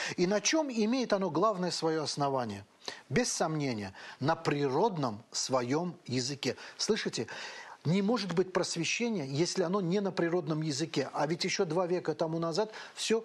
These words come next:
просвещение зыжило на каком? Да, конечно, на французском языке говорить прискорбно, постыдно было на, на русском языке. Мы к этому еще вернемся. Вот об этом,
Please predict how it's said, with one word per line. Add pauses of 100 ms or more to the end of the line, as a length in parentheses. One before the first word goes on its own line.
(160)
просвещение (200)
зыжило
на
каком? (360)
Да,
конечно,
на
французском
языке
говорить (260)
прискорбно,
постыдно
было (280)
на,
на
русском
языке.
Мы
к
этому
еще
вернемся.
Вот
об
этом,